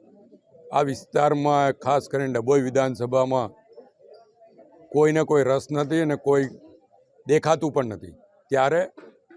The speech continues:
આ વિસ્તારમાંથી મોટી સંખ્યામાં મતદાન થશે અને મોદી પરિવારની જે જવાબદારી છે કે પરિવારના સભ્ય તરીકે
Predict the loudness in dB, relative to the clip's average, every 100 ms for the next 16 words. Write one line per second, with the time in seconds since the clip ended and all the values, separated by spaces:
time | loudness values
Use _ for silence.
0 | -4 -2 -2 -6 -6 -4 -2 -6 -8 -8
1 | -10 -10 -14 -12 -10 -8 -6 -6 -6 -4
2 | -2 -2 -6 -8 -10 -12 _ _ _ _
3 | _ _ _ -20 _ _ _ _ _ -10
4 | -4 -4 -4 -4 -4 -4 -2 -2 2 2
5 | 0 -4 -8 -10 _ _ _ _ -4 -4
6 | 0 0 0 0 0 0 -2 -6 -6 -14
7 | _ _ _ -20 -20 -20 -20 -20 _ -4
8 | -2 -2 -4 -16 -20 -12 -4 -2 2 0
9 | 2 -2 -4 -8 -4 -2 0 -2 -2 0
10 | 0